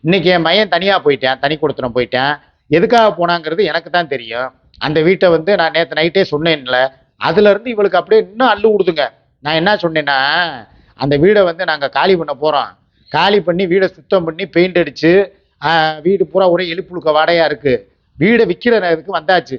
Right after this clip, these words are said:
வீடு இருக்கிற இடமும் சரியில்லை, ரொம்ப அவுட்ரு. ரெண்டாவது, என் பையன் போனதுக்கப்புறம் அவங்களுக்கு அங்க ஒத்தையில இருக்கிறதுக்கு பயமா இருக்கு. அதுக்காக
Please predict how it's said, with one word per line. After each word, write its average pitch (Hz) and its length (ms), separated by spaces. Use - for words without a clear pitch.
வீடு 190 240
இருக்கிற 170 300
இடமும் 160 520
சரியில்லை, 170 460
ரொம்ப 160 240
அவுட்ரு. 160 400
ரெண்டாவது, 165 500
என் 147 180
பையன் 196 320
போனதுக்கப்புறம் 185 480
அவங்களுக்கு 165 320
அங்க 156 100
ஒத்தையில 175 340
இருக்கிறதுக்கு 147 420
பயமா 170 340
இருக்கு. 123 260
அதுக்காக 185 480